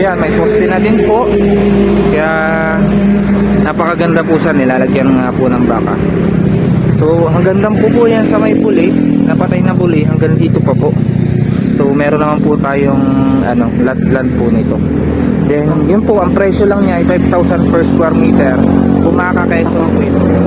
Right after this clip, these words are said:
Bali sa biyahe po dito ay siguro from Manila, ang biyahe nyo lang po dito ay nasa apat na oras, wala pa po sakaling mag-reserve. Napakalapit lang po nito sa Manila. So ito po yun,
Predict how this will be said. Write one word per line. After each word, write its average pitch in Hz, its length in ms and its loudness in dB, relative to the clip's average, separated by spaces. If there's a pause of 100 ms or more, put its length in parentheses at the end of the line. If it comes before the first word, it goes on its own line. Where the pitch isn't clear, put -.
(140)
Bali 226 320 0
sa 226 160 0
biyahe 226 480 0
po 220 160 0
dito 190 320 2
ay 170 320 0
siguro 196 400 2
from 226 240 0
Manila, 214 560 2 (480)
ang 180 160 0
biyahe 185 320 2
nyo 185 160 2
lang 180 160 0
po 185 160 0
dito 180 240 2
ay 170 80 0
nasa 165 640 -2 (1400)
apat 180 320 -4
na 165 80 0
oras, 147 400 -2
wala 151 240 0
pa 143 160 -4
po 123 160 -2 (320)
sakaling 139 400 -2
mag-reserve. 131 480 0 (640)
Napakalapit 156 560 -2
lang 147 160 -2
po 139 160 0
nito 127 240 -2
sa 143 240 -2
Manila. 117 400 0 (400)
So 147 80 -2
ito - 240 0
po 190 160 2
yun, 185 160 2